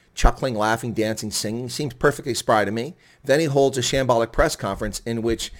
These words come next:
he dictates the terms. When asked legitimate questions by the press, he simply gobbledygook says something else. When asked a question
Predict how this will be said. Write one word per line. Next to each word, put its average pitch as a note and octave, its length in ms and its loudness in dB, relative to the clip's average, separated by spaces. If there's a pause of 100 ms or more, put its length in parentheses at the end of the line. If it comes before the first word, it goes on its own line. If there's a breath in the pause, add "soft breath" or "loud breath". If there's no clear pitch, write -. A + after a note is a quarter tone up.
(160 soft breath)
he C#3 160 -6
dictates A#2 420 -2
the G2+ 80 -8
terms. G#2+ 260 -2
When B2 120 2
asked D3 260 2
legitimate D#3+ 380 2
questions A2+ 360 0
by D3+ 200 4
the F3 80 0
press, G#2+ 260 2
he C3+ 60 -8
simply B2 420 -8 (1120 soft breath)
gobbledygook B2 600 4
says B2 340 2
something B2 340 0
else. D#2+ 240 -6
When A2+ 120 -8
asked B2 260 0
a - 60 -12
question C#3 640 -2